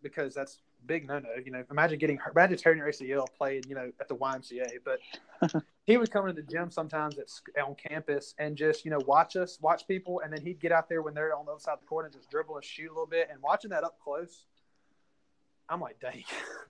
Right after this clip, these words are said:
Speaker 1: You know, I
Speaker 2: <laughs>
Speaker 1: play. I've never looked at somebody, and before I stepped in front of them, thought, "I have zero chance to guard this person. I shouldn't even try." I've never thought that about anybody 'cause I like to give myself a chance to play defense. If I'm playing basketball against anybody, I'm probably wrong most of the time.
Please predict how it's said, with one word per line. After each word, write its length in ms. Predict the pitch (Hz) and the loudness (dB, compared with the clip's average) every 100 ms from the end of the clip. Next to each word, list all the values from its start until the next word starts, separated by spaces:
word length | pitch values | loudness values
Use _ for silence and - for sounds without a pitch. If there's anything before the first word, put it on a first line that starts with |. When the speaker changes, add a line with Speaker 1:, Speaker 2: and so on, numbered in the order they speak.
| - - - | -20 -20 -10
Speaker 1:
You 80 | - | 0
know, 80 | 147 | 4
I 100 | 185 | 6
Speaker 2:
<laughs> 60 | |
Speaker 1:
play. 160 | 214 202 | 4 2
I've 260 | 175 220 175 | 2 0 0
never 240 | 156 175 160 | -6 -4 -6
looked 180 | 165 | -8
at 80 | - | -10
somebody, 480 | - 175 180 185 180 | -14 -8 -6 -6 -8
and 120 | 160 160 | -10 -10
before 460 | - - 165 190 | -10 -2 2 4
I 60 | 175 | 4
stepped 280 | - 175 165 | 2 -2 -2
in 80 | |
front 240 | - 147 165 | -8 -6 -6
of 60 | 170 | -6
them, 160 | 185 - _ _ _ - | -10 -12 _ _ _ 0
thought, 240 | 165 160 156 | 2 4 2
"I 140 | 160 | 0
have 180 | 170 143 | -2 -10
zero 280 | 131 156 165 | -10 -6 -6
chance 240 | 165 165 | -6 -14
to 100 | - - | -12 -4
guard 200 | 147 156 | -2 -2
this 120 | 156 | -4
person. 320 | 160 165 156 | -4 -4 -6
I 20 | |
shouldn't 320 | 139 160 156 160 | -8 -10 -12 -14
even 180 | 151 139 | -16 -6
try." 280 | 143 147 160 | 0 0 2
I've 160 | 170 143 | 2 0
never 240 | 160 175 | -4 -2
thought 220 | 170 160 | -2 -2
that 100 | 156 | -2
about 140 | 143 135 | -6 -8
anybody 380 | 156 147 156 156 | -8 0 2 0
'cause 140 | - 131 | -6 -8
I 60 | |
like 160 | 127 156 | -6 -6
to 60 | |
give 100 | 156 | -8
myself 240 | - - 160 | -10 -10 -12
a 100 | - | -6
chance 220 | 151 147 | -6 -6
to 60 | - | -10
play 120 | 135 | -12
defense. 300 | 143 143 151 - | -12 -14 -14 -10
If 100 | 131 | -6
I'm 140 | 147 | -4
playing 220 | 151 147 | -2 -2
basketball 580 | 147 147 143 151 143 147 - _ _ _ | 2 0 0 0 0 -2 -8 _ _ _
against 240 | 135 131 - | -10 -8 -2
anybody, 480 | 185 185 185 180 160 | 6 10 10 10 2
I'm 200 | 143 147 | -2 -2
probably 340 | - 170 160 | 2 2 2
wrong 340 | 131 147 170 170 | 0 0 0 -2
most 200 | 170 170 | -8 -10
of 60 | |
the 40 | 156 | -8
time. 240 | 170 165 | -8 -8